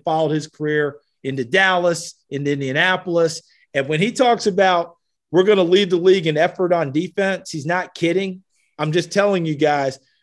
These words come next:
if you don't believe him, punch up the tape of Indianapolis and do the old trick that we all do as, as coaches and scouts, right?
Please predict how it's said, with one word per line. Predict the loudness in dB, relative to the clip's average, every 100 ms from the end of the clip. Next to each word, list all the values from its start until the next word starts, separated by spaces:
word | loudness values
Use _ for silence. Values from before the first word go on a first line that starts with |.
| _ _ _
if | -8
you | 0
don't | 4 4 2
believe | 2 4 4 2
him, | 2 -2 -6 _ _ _ _ -12
punch | -2 0 2 0
up | 0 -4
the | -6
tape | 2 2 2
of | 2 2
Indianapolis | 2 0 2 0 -2 -4 -2 -2 -6 -18 _ -8
and | -6
do | -2 -2
the | 0 4
old | 6 4 2
trick | 0 0 0
that | 0
we | 2
all | 4 4 2
do | 4 6 8 6
as, | 2
as | 2 -2 -2
coaches | 0 0 2 -4
and | -4 -8
scouts, | 0 2 2 -2 -4
right? | -2 2 2